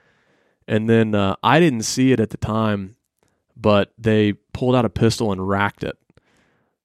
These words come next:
And, I mean, they're standing, you know, fifteen feet away from the car. And Cody was hanging out and saw him, heard him, like,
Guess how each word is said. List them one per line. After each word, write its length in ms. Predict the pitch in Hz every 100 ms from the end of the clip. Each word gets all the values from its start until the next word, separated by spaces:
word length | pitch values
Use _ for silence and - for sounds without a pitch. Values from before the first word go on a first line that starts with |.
| -
And, 180 | 110 113
I 80 |
mean, 240 | 113 113 107
they're 200 | 127 160
standing, 560 | - 113 110 95 92 _ _ _
you 100 | -
know, 180 | 92 80 -
fifteen 400 | - 110 113 101
feet 160 | 101 101
away 220 | 95 98
from 160 | - 90
the 80 |
car. 440 | - 90 87 52 - _ _ _ _ _ -
And 380 | 95 95 90 -
Cody 240 | 113 113
was 140 | 107
hanging 240 | 104 98 95
out 200 | 98 95
and 80 | 92
saw 300 | - 101 101
him, 80 | 87
heard 200 | 107 98
him, 120 | 85
like, 140 | 90